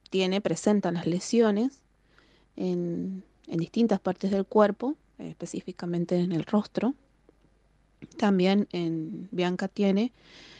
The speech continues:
unas, eh, manchas, nevus también que se llaman, en su brazo izquierdo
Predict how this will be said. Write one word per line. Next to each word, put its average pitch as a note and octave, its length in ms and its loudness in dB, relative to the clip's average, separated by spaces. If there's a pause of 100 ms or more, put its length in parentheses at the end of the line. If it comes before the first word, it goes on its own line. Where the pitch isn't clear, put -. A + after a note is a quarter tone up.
(260)
unas, F#3 760 -2
eh, F#3+ 320 -10 (120)
manchas, G3 560 0
nevus G#3 420 2
también G3 380 -2
que G#3 100 -4
se G3+ 200 -4
llaman, G#3+ 360 2
en F#3+ 240 -2
su F3+ 200 -6
brazo F#3+ 280 -2
izquierdo A#3 640 -2